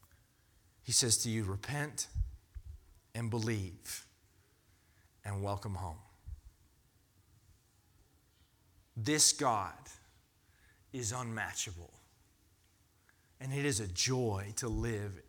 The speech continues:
in his story, so the ends of the earth might be our home and the place where God's glory is proclaimed,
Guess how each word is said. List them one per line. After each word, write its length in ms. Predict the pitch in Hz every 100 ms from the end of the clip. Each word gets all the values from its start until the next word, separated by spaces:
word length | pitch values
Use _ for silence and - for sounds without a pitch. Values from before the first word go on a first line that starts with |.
| - _ - _
in 120 | 120
his 340 | 107 - 147 -
story, 640 | - - 104 98 - - - - - - - _ _ _ _ _ _ _ _
so 140 | -
the 320 | 123 120 120 139
ends 160 | 135
of 100 | 135
the 180 | 117 120
earth 400 | 120 113 104 -
might 240 | 127 110
be 160 | 117 123
our 140 | 117
home 420 | 101 127 127 139 135 - _ _ - - - - - - -
and 120 | 117
the 40 | 107
place 480 | - 131 123 -
where 100 | 123
God's 300 | 107 104 104
glory 380 | 101 107 113 110
is 140 | 101 -
proclaimed, 720 | 107 - 110 95 92 -